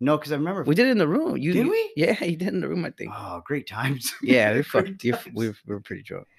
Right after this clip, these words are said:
Speaker 1: Uh,
Speaker 2: We had a good time with our family, extended family, or actually our close family members, actually, our first cousins and shit. Just, uh, we haven't seen 'em for, for a while, so
Speaker 1: if,
Speaker 2: it was
Speaker 1: if
Speaker 2: a
Speaker 1: you guys are listening to this
Speaker 2: Oh, they're not. They don't give a fuck about
Speaker 1: Yeah,
Speaker 2: us.
Speaker 1: they don't s-
Speaker 2: Bunch of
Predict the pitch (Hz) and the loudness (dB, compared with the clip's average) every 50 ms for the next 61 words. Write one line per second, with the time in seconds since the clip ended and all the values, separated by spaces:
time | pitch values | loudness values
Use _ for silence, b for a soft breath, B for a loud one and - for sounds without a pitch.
0 | B B B B B B B - - 165 165 156 147 139 131 120 113 107 101 98 | B B B B B B B -8 -4 0 2 4 4 4 4 2 2 2 0 2
1 | 98 139 147 147 151 147 165 156 143 135 123 117 113 - 123 123 123 123 123 120 | 4 4 4 4 4 4 4 4 4 4 4 2 4 4 2 4 6 6 6 6
2 | 113 95 - - - 135 120 117 101 - - 113 110 104 104 107 - 87 107 127 | 4 4 2 2 2 2 2 2 0 -2 -4 -2 -2 0 0 -2 0 4 4 4
3 | 147 - - 131 98 - - - 113 143 - - 90 82 87 82 87 92 87 85 | 4 4 2 2 2 2 0 0 0 0 0 -2 -4 -2 -2 -2 -2 -4 -4 -4
4 | 82 87 82 - 87 92 - - 87 85 87 - 107 104 - - 104 107 120 120 | -6 -8 -8 -8 -8 -8 -8 -6 -6 -6 -6 -4 -6 -6 -4 -4 -4 -4 -2 -4
5 | 92 - 90 85 - - 87 - - b b b b b b b b - 107 110 | -6 -6 -10 -12 -10 -8 -10 -10 -10 b b b b b b b b -8 -2 -2
6 | 104 - - - 90 92 90 85 85 95 101 107 98 98 - - 98 101 95 - | 0 0 0 -2 -2 -2 -2 -2 -2 -2 0 -2 -2 -4 -6 -6 -4 -4 -4 -4
7 | - 85 85 85 87 - - - 95 90 87 90 92 87 90 90 - 98 92 104 | -4 -4 -4 -4 -6 -8 -6 -6 -4 -4 -2 -2 -2 -4 -6 -6 -4 -2 -2 0
8 | 117 113 110 98 92 113 143 160 156 160 139 120 107 107 101 101 95 - - 98 | 0 -2 -2 -4 -4 -2 -2 2 2 4 2 2 0 -4 -8 -8 -10 -8 -8 -8
9 | 92 90 - - 95 92 90 90 92 - - - _ _ _ _ - 120 127 131 | -10 -10 -10 -10 -8 -6 -6 -6 -6 -10 -14 -16 _ _ _ _ -2 0 2 4
10 | 135 151 147 117 98 85 87 87 - - 117 120 110 98 90 82 - - 82 82 | 6 6 6 6 4 2 2 0 0 0 0 -2 -2 -2 -4 -6 -6 -10 -12 -12
11 | - - 78 76 78 82 87 - - 71 71 - _ b b b 95 95 90 85 | -12 -12 -8 -8 -6 -6 -8 -10 -12 -14 -18 -20 _ b b b -6 -6 -6 -6
12 | - 95 90 85 - - 82 76 71 - - | -6 -8 -8 -8 -8 -8 -8 -8 -8 -10 -12